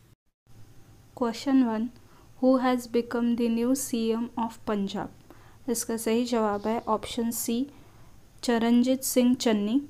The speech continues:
न्यू सीएम बने हैं पंजाब के। अगर हम बाकी options की बात करें, अमरिंदर सिंह is the former C M of Punjab, चरणजीत सिंह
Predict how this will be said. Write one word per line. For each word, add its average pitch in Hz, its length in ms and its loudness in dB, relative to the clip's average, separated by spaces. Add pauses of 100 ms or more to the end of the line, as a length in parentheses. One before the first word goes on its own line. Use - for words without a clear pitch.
(340)
न्यू 226 200 4
सीएम 226 460 2
बने 208 380 0
हैं 254 100 0 (240)
पंजाब 208 440 -2 (100)
के। 226 160 0 (1120)
अगर 226 280 2
हम 254 260 6 (1700)
बाकी 220 320 4
options 240 420 0
की 240 100 2
बात 214 260 -2
करें, 226 280 0 (400)
अमरिंदर 226 560 4
सिंह 226 340 2
is 226 120 2
the 233 200 4
former 220 420 2 (640)
C 240 300 2
M 220 160 2
of 226 180 -2
Punjab, 214 400 0 (960)
चरणजीत 220 440 4
सिंह 214 480 2